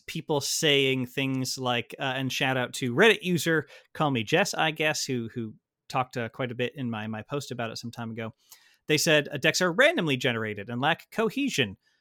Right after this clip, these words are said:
Um, so that, uh, first off, is not true. Random is different than algorithmic.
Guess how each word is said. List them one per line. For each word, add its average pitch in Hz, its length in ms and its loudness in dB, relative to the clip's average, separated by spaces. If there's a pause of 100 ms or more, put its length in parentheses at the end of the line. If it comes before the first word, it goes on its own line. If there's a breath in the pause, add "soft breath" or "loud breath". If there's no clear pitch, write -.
(300)
Um, 127 400 2 (320)
so 143 380 0 (360)
that, 180 240 2 (220)
uh, 143 360 6
first 233 300 2
off, 160 340 6
is 135 160 0
not 165 220 4
true. 131 320 0
Random 156 380 2
is 127 120 0
different 160 360 -2
than 139 100 0
algorithmic. 131 840 -2